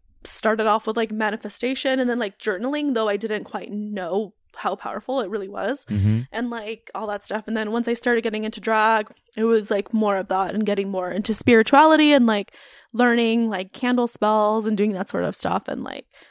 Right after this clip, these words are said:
Speaker 1: all of that, like, being really, really good for me. But I, I call myself, like, a master manifester
Speaker 2: Ooh, that's
Speaker 1: because
Speaker 2: good.
Speaker 1: I'm, like, really good at manifesting things. I have, like, journals from, like, years back that I could look back on, and it's crazy to be like,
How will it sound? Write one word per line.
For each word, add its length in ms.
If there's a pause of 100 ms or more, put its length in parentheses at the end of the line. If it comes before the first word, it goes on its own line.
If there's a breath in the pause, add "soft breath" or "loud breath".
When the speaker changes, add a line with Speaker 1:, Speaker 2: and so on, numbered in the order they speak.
(120)
Speaker 1:
all 160
of 100
that, 360
like, 220
being 360
really, 240
really 460 (140)
good 180
for 140
me. 100
But 180
I, 340 (300)
I 120
call 120
myself, 280
like, 100
a 60
master 640
manifester 840
Speaker 2:
Ooh, 220
that's 160
Speaker 1:
because 200
Speaker 2:
good. 80
Speaker 1:
I'm, 60
like, 200
really 420
good 300
at 160
manifesting 1040 (180)
things. 320
I 120
have, 300
like, 160
journals 440
from, 140
like, 200
years 360
back 240
that 120
I 100
could 200
look 160
back 300
on, 160
and 80
it's 160
crazy 340
to 80
be 140
like, 260